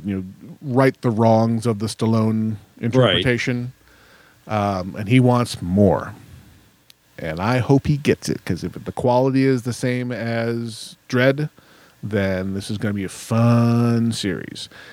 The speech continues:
Speaker 1: He would like to do a Dredd series, and he's shopping it around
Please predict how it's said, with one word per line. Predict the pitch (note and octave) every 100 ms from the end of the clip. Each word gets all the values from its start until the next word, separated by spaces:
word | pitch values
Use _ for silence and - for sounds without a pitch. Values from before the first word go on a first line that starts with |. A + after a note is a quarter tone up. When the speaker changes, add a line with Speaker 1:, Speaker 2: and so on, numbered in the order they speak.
| -
Speaker 1:
He | - G#2
would | G#2
like | A#2+ F3 -
to | -
do | C#3 F3+ A3 A3+ A3+ A3
a | D3+
Dredd | D3 F#3 -
series, | G3+ G#3+ E3
and | C3
he's | A2
shopping | - C3 B2+ C#3+
it | C#3+
around | C3+ C3 C3 C#3 C#3